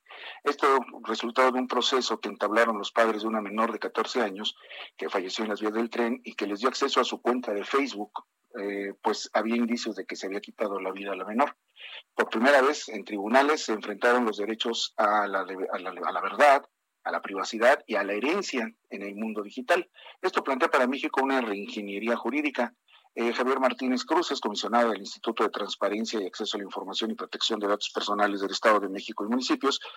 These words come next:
y él considera que es fundamental crear una nueva ley general de protección de datos personales en posesión de sujetos obligados que aplican el sector público. Eh, es necesario agregarle, de acuerdo con lo que nos dijo,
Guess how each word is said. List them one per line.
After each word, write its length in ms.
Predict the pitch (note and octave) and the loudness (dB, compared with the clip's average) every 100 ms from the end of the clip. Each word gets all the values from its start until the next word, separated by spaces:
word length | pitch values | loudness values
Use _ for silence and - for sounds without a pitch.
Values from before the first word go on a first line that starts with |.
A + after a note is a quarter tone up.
| - - | -16 -10
y 140 | B2 C3+ | 0 2
él 80 | |
considera 380 | C#3 C3 A#2 B2+ | 2 0 4 2
que 80 | B2+ | 2
es 80 | B2 | 0
fundamental 640 | A#2+ G#2+ G2+ G#2 C3 B2+ - | 0 0 -2 6 6 6 2
crear 280 | A#2 A#2 | 2 4
una 200 | A#2 A2+ | 4 2
nueva 240 | G#2+ A#2 A2+ | 2 2 4
ley 180 | A2 A2+ | 4 0
general 380 | A#2+ G#2+ G#2+ A2 | -2 0 0 0
de 80 | |
protección 640 | G#2+ - - - A#2 A2+ - | -4 -8 -4 0 2 0 -6
de 140 | _ G2 | _ 0
datos 420 | G#2+ - A2 - | 0 0 -4 -4
personales 560 | - G#2 G#2 G#2+ A2 G#2+ | -4 -4 -2 0 -2 -4
en 80 | G2+ | -8
posesión 440 | G#2 G2+ F#2+ A2+ | -6 -4 -2 -4
de 80 | G#2+ | -2
sujetos 480 | - - G#2+ A2 - | -4 -2 -4 -2 -4
obligados 640 | G2 G2 G#2 G#2+ G#2 - - - _ _ _ | -4 -2 2 2 2 -4 -6 -20 _ _ _
que 160 | G#2 | 2
aplican 320 | G#2 - - G2+ | 2 2 0 -2
el 100 | F#2+ | -2
sector 320 | - - B2 | -2 0 2
público. 540 | - D#3+ A#2 - - _ - - | 2 2 2 0 0 _ -20 -2
Eh, 380 | - A2+ A2+ A#2 | 2 4 4 4
es 260 | - C3 - | 2 0 0
necesario 460 | B2+ B2 A#2 D3 C#3+ | -2 -2 4 6 6
agregarle, 600 | A2+ G2+ C3 G#2+ G2+ A2+ _ | 2 4 6 6 2 -6 _
de 100 | - | -12
acuerdo 260 | - G#2+ G#3 | -2 0 0
con 160 | G#3+ | -4
lo 100 | G3 | -6
que 360 | G3+ G#3+ - G3 | -6 -4 -4 -6
nos 180 | G3+ G3 | -10 -10
dijo, 340 | C#4 B3 - | -8 -6 -8